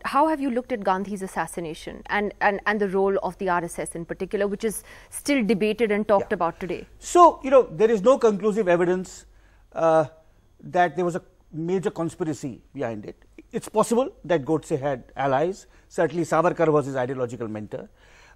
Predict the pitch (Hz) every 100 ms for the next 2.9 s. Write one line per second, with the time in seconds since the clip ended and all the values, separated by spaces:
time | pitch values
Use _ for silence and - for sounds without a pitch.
0 | - 170 220 190 220 233 247 254 233 202
1 | - 180 180 - - - - - 165 165
2 | 156 214 - 160 135 160 143 98 -